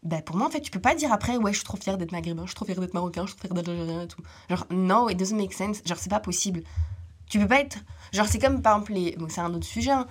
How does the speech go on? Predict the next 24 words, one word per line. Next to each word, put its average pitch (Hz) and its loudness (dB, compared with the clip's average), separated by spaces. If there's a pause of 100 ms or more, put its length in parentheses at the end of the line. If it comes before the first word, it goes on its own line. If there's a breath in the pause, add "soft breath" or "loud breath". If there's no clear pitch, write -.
(120 loud breath)
mais 196 2
les 196 2
gens 226 0
qui 247 4
ont 190 -2
honte 233 2
de 196 2
leur 175 0
nez. 190 0 (1500)
Genre, 165 -4
et 170 0
je - -2
parle 170 2 (280)
précisément 180 -2
des 190 0
personnes 165 -4
racisées, 196 -4
en 196 -2
fait. 180 -6 (300 loud breath)
Parce - -12
qu'en 180 -2
fait, 208 -6
le 180 2
nez, 180 0